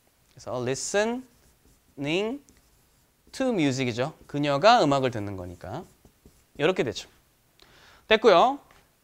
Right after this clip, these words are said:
그녀는 쿠키를 굽고 있는 중이다. 현재네.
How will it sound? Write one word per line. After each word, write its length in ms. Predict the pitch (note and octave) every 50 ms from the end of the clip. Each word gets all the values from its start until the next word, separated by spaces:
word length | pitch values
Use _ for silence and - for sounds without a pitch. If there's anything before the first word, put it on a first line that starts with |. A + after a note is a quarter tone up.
| _ _
그녀는 420 | - E3+ F#3 F#3+ A3+ A#3+ A#3+ A#3+
쿠키를 360 | - - C#4+ - - C4+ A#3 F#3
굽고 240 | F3+ E3+ - F#3+
있는 220 | F3 F3 F3+ F3+ E3
중이다. 720 | C#3 D#3 E3+ F#3 G#3 G#3+ A3 A3 A3+ A3+ G#3 E3+ D#3 - - - - _ _ _ _ _ _ _ -
현재네. 640 | - G3+ G#3 G3+ G#3 F#3+ D3 A2 G#2+ C#3+ G3 A#3